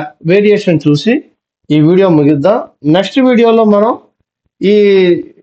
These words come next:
వేరియేషన్ కి వైట్ ఏం ప్రిపేర్ అయింది, ఎన్ని వేరియేషన్ ప్రిపేర్ అయిందో చూద్దాం. Just like a counter defense లో, మనం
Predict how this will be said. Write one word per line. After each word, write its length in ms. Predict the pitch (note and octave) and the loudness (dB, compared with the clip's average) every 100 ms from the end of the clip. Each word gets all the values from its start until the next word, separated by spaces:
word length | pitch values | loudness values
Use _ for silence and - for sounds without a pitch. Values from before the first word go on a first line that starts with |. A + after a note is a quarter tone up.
| - | -4
వేరియేషన్ 640 | C#3+ G3 A#3 A3+ G#3+ F3+ | 0 0 0 0 0 -2
కి 400 | D#3 A3+ D#3+ F3 - _ _ _ D3+ | 0 0 0 -4 -10 _ _ _ -4
వైట్ 600 | F3 A#3+ A3+ F#3 G3+ G3+ | 0 0 0 0 0 0
ఏం 200 | F3 A#3 | 0 0
ప్రిపేర్ 380 | G#3+ G3+ G3 F3+ | 0 -2 0 0
అయింది, 400 | D#3+ D3 E3+ G3 | 2 0 0 -2
ఎన్ని 200 | E3+ G3+ | 0 0
వేరియేషన్ 440 | G#3 G3 F#3+ F#3+ E3+ | 2 0 0 -2 -2
ప్రిపేర్ 340 | E3 D3+ D3 | -2 -2 -2
అయిందో 260 | C#3+ C#3 D3 | 0 0 -2
చూద్దాం. 480 | E3 B2 G2 F#2+ - _ C3 | -2 -4 -2 -6 -8 _ -4
Just 220 | F3 F3+ F3 | -4 -2 -2
like 180 | F3+ F#3+ | 0 -2
a 20 | G#3 E3+ | -2 -2
counter 340 | G#3+ A#3 G3 | 0 0 0
defense 360 | F3+ F#3 E3+ F3 | 0 -2 -2 -2
లో, 60 | |
మనం 360 | E3 D3+ D3+ | 0 0 -2